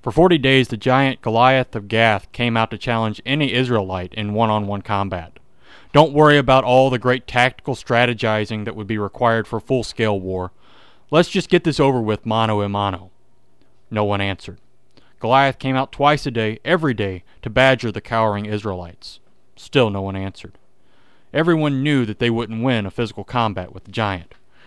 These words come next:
Great wealth, the king's daughter, many things promised to the man who would win, but no takers. David came, quite by coincidence, God's coincidence, to the battlefield to check on his older brothers. Goliath came out.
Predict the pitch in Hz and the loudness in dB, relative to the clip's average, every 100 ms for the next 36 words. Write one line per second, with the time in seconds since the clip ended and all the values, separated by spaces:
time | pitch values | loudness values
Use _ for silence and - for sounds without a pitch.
0 | - - 135 120 123 131 135 - 117 - | -12 -2 -2 0 2 2 0 -6 -12 -6
1 | 143 139 117 120 127 127 - - 180 220 | -4 -4 -2 -2 0 -4 -8 -4 -2 -2
2 | - 190 165 - 180 185 139 - 127 127 | -2 -4 -6 -4 0 2 0 -4 -4 0
3 | 139 135 131 123 117 160 123 95 - - | 0 0 -2 -2 -2 0 0 -2 -14 -20
4 | - - - 110 101 92 113 98 - - | -20 -18 -6 -6 -4 -6 -6 -6 -8 -20
5 | - - - - - - - - - - | -20 -20 -20 -20 -20 -20 -20 -20 -18 -6
6 | 143 165 143 - 107 101 123 - 143 151 | -4 -2 -6 -8 -8 -8 -12 -10 -6 -6
7 | - 135 - 117 135 - 101 - - 139 | -4 -4 -4 -6 -6 -8 -16 -16 -8 -2
8 | 165 160 - 107 95 - 95 98 - - | -2 -2 -8 -10 -10 -10 -10 -12 -12 -20
9 | - 131 117 131 139 - 135 110 - 135 | -12 -6 0 2 2 0 -6 -8 -4 -4
10 | - 117 110 101 101 98 101 92 92 - | -2 -4 -4 -6 -6 -4 -4 -4 -8 -20
11 | - - _ - - - - - - 113 | -20 -20 _ -20 -20 -20 -20 -12 -4 2
12 | 147 143 - 135 123 101 87 | 2 2 -2 -6 -6 -8 -14